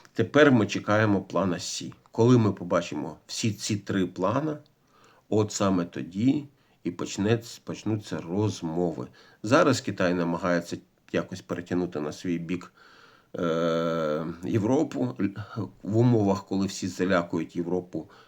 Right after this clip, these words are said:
тим, що Трамп, е, трошки неадекватно реагує на вимоги Європи.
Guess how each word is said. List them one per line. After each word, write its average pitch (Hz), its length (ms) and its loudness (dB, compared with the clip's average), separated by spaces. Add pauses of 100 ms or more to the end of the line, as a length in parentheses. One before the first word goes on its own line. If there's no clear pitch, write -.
(320)
тим, 90 200 0
що - 160 -8
Трамп, 87 440 -2 (120)
е, - 20 -12 (1000)
трошки - 360 -6
неадекватно 82 720 -2 (300)
реагує 85 460 0
на 82 100 -2
вимоги 78 420 -4
Європи. 73 420 -8